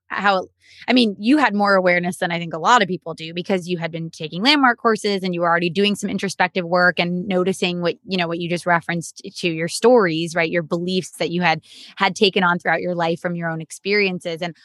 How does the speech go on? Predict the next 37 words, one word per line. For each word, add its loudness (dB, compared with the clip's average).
a -2
lot 6
of 4
people 0
aren't 4
even -4
aware -2
of -10
that, -2
right? 2
So 2
they're 2
just -6
moving -2
through -6
life 4
and -4
just -8
kind 0
of, -6
like, -2
having 2
these -4
relationship -2
patterns -2
play -2
out 4
that -6
they 2
don't 4
know 4
are 4
relationship -2
patterns. -2
They 0
just -6
think -2